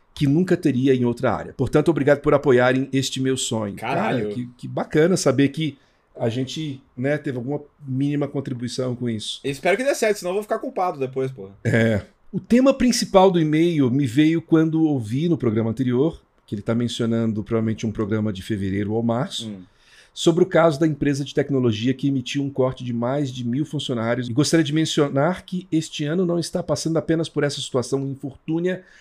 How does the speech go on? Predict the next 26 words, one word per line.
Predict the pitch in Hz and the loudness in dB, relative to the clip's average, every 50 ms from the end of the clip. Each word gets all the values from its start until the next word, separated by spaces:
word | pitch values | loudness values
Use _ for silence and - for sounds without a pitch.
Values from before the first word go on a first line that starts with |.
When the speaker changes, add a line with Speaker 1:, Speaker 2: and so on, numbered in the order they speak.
| - _ _ | -20 _ _
Speaker 1:
como | - 160 156 160 151 | 0 2 2 2 4
também | - 170 151 131 139 147 | 4 4 4 4 2 2
começou | 139 - 156 151 139 - - 151 135 | 2 0 0 0 0 0 -2 -4 -4
com | - 139 | -2 0
uma | 139 135 | 0 0
paulada | 135 - 151 147 143 139 135 135 135 | 0 2 2 4 4 4 2 0 0
no | 139 135 | -2 -4
psicológico | 135 - - 135 - 127 120 120 120 123 - - 123 | -4 -4 -6 -4 -2 0 0 0 0 0 -2 -6 -8
dos | 120 117 110 | -8 -8 -8
desenvolvedores. | 107 107 127 123 123 120 143 131 107 92 85 76 - - - _ _ _ _ _ _ _ - | -4 -4 -2 -2 0 0 0 0 0 -2 -4 -4 -8 -12 -14 _ _ _ _ _ _ _ -2
O | 120 | 0
medo | 120 120 120 131 139 135 135 151 143 - | 2 2 4 4 4 2 2 -4 -6 -6
das | - 104 123 120 117 - - - | -2 0 0 0 0 -2 -2 2
I | 127 127 | 2 2
As. | - - - - - 107 | 2 0 -6 -10 -10 -10
Speaker 2:
Hum. | 104 95 87 82 80 - _ _ _ _ - | -10 -12 -14 -18 -20 -20 _ _ _ _ -6
Speaker 1:
Nosso | - 123 143 165 185 180 - - 196 190 190 185 175 160 - | 0 2 4 4 4 2 2 2 2 4 4 2 0 0 -4
estúdio | - - - 190 196 226 208 160 208 175 | -8 -6 -2 0 0 0 0 0 0 -2
de | 151 | -2
desenvolvimento | 147 151 175 151 170 165 156 160 147 156 147 139 143 | 0 0 2 2 2 2 2 2 0 0 -2 -4 -4
de | 131 135 | -4 -4
games | 117 110 131 135 139 147 139 117 | 0 2 2 2 2 2 0 0
é | 135 | 0
um | 131 131 | 0 0
ambiente | 131 120 117 123 123 131 127 127 | 0 0 0 -2 -2 -2 -4 -6
saudável | 117 - - 120 117 95 98 101 104 107 107 131 147 143 | -4 0 2 2 2 2 0 2 2 2 2 0 -2 -4